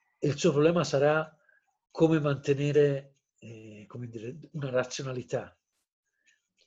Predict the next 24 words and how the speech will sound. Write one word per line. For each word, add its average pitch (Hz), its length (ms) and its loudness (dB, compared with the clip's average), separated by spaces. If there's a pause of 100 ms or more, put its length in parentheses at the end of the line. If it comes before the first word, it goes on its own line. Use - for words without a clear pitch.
(520)
E 175 480 -14
quel 151 280 -2
testo, 170 600 2
un 120 280 -12
giorno, 127 580 2 (380)
se 117 540 -10 (680)
riuscirò 135 440 -4
a - 20 4
avere 139 180 2
la 131 60 2
lucidità 127 480 -2
di 127 120 -2
riprenderlo 135 480 -2
in 139 100 -4
mano, 170 400 -4 (260)
parla 147 300 4
tantissimo 175 840 -6
di 135 160 -4
questo 147 360 -4
nostro 131 360 -6
tempo 143 840 0 (760)
pieno 180 380 4
di 147 120 0
estremismo 139 920 -6